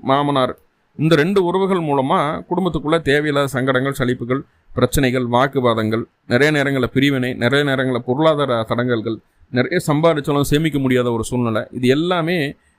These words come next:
இந்த ரெண்டு உறவுகள்னால வரும். அந்த உறவுகளை மையப்படுத்தி இருக்கக்கூடிய நபர்கள்னாலே வரும். பர்டிகுலரா இவங்க தான் சொல்ல, அவங்க மூலயமா வந்த எந்த உறவாக இருந்தாலும் அதை அப்படிதான் சொல்லுது. சனி என்ன பண்ணுதுன்னா குடும்ப விருத்திக்காக வேலை செய்யுது.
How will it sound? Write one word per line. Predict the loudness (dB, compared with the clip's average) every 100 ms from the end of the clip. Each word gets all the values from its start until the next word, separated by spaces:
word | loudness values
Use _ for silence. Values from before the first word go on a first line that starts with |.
| -2
இந்த | 2 2
ரெண்டு | 2 2 0 2
உறவுகள்னால | 2 2 0 0 0 2
வரும். | 0 0
அந்த | 0
உறவுகளை | 0 0 0 0 0 -2
மையப்படுத்தி | 0 0 0 -2 -2
இருக்கக்கூடிய | -4 -6 -4 -2 0
நபர்கள்னாலே | 0 -2 0 0 0
வரும். | -4 -6 -12 _ _ _ -8
பர்டிகுலரா | -2 2 2 2
இவங்க | 0 0
தான் | -2
சொல்ல, | -2 -4
அவங்க | 0 0 2 0 0 -2
மூலயமா | -2 0 0 -2 -4 -8 -18 -20 _
வந்த | 0 0 2
எந்த | 0 0 0
உறவாக | 0 2 0 2 0
இருந்தாலும் | 0 0 0 0
அதை | 0 0
அப்படிதான் | 0 -2 -4 -2 0 0 0
சொல்லுது. | -4 -6 -10 _ _ _ _ _ _ _ _ _ _ _ _ _ _ _ _ _ _ _ -2
சனி | 2 2
என்ன | 2 0
பண்ணுதுன்னா | 0 -2 -2
குடும்ப | 0 2 2
விருத்திக்காக | 2 0 0 2 2 2 0 0
வேலை | 2 2
செய்யுது. | 0 -2